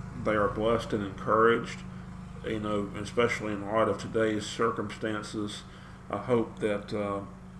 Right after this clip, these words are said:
no matter what's going on in their lives, I pray that you will be with them.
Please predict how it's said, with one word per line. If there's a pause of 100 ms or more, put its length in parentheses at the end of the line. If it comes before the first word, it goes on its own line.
(840)
no
matter
what's
going
on
in
their
lives,
I
pray
that
you
will
be
with
them.